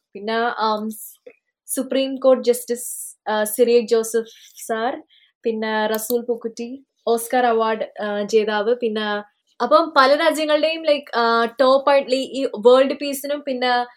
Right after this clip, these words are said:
children and women empowerment ഇതിനു വേണ്ടി വർക്ക് ചെയ്യുന്ന ഓർഗനൈസേഷൻസിന്റെ മെയിൻ ആയിട്ടുള്ള ആൾക്കാരും പിന്നെ, ആ, ഐക്യരാഷ്ട്രസഭയുടെ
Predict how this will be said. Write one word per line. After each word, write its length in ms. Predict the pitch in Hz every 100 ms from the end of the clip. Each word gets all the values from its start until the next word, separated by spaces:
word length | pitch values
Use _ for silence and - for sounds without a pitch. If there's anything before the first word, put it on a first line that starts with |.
| _ _ -
children 320 | 277 269 277 269
and 140 | 254
women 220 | 247 254
empowerment 440 | 247 233 220 208 185
ഇതിനു 220 | 208 226 254
വേണ്ടി 240 | 254 262
വർക്ക് 260 | 262 247 -
ചെയ്യുന്ന 180 | 247
ഓർഗനൈസേഷൻസിന്റെ 920 | 254 233 233 233 240 233 240 226 240 254
മെയിൻ 320 | 233 233 247
ആയിട്ടുള്ള 340 | 247 247 233
ആൾക്കാരും 600 | 233 220 208 220 220 269 339 _ _ _ -
പിന്നെ, 360 | 233 254 247 214
ആ, 240 | 220 208
ഐക്യരാഷ്ട്രസഭയുടെ 1040 | 220 247 247 233 - 233 240 240 240 240